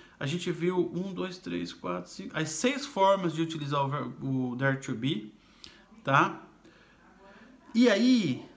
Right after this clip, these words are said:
nós vimos também a parte do singular e do plural. Singular é there is, tá? E o plu-, o there is, there isn't,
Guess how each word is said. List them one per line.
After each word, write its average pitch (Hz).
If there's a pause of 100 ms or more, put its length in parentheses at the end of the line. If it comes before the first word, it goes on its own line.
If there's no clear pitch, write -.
nós 185
vimos 160
também 143
a 135
parte 135
do 143
singular 220
e 202
do 208
plural. 208
Singular 202
é 196
there 175
is, -
tá? 175
E 202
o 208
plu-, 160
o 147
there 175
is, 240 (100)
there 151
isn't, 208